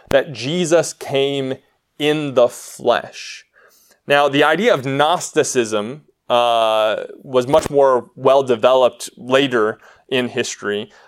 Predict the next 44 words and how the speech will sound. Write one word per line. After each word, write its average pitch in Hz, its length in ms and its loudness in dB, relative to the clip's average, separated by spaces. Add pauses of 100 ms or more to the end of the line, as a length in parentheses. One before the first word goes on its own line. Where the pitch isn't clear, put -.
(140)
But, 147 160 2
but 156 140 0
even 262 260 2
at 175 160 2
this 208 160 2
stage, 143 280 2
it 123 80 -6
seems 175 300 -2
that 135 160 -2
these 143 160 -6
may 143 180 2
be 135 140 -2
what 131 240 2
we 135 80 -6
might 120 360 -2
call 117 460 2
some 113 200 -10
proto 147 480 2
or, 120 300 4
or 113 60 2
pre-Gnostic 127 1160 -2
ideas. 107 580 -4 (280)
And 151 120 0
the 160 60 4
idea 202 260 2
of 208 60 4
Gnosticism 143 880 0 (220)
is 131 160 0
that 135 160 0
the 135 80 -2
flesh - 720 0
and 151 160 0
the 139 60 -2
spirit 135 520 0
were 123 140 2
diametrically 120 800 0
op-, - 180 -8
opposed - 400 -6
to 101 60 -10
one 85 140 -10
another. - 360 -12
They're 110 160 -4
completely 175 720 -4
separate. 117 460 0